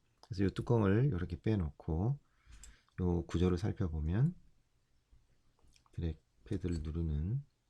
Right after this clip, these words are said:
부분이 이렇게 돼 있는데, 아, 이것도 펠트로 돼 있죠. 펠트입니다. 예, 이렇게 돼 있고, 이게 저렴한 일임에도 불구하고, 음, 드랙 워셔가 볼까요?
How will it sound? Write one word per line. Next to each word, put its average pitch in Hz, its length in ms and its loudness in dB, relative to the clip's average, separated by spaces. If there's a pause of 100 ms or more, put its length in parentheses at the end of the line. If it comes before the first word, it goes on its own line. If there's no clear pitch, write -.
(140)
부분이 80 260 -2
이렇게 78 240 -4
돼 82 120 -2
있는데, 78 420 -2 (480)
아, 90 100 -2
이것도 85 260 -2
펠트로 117 400 2
돼 85 120 2
있죠. 76 320 -4 (320)
펠트입니다. 80 840 0 (760)
예, 73 180 -4 (240)
이렇게 80 300 -6
돼 76 160 -4
있고, 113 440 -2 (880)
이게 104 160 0
저렴한 131 460 12
일임에도 101 400 8
불구하고, 87 720 2 (680)
음, 82 440 -2
드랙 85 340 4 (240)
워셔가 87 800 2 (1300)
볼까요? 85 400 -2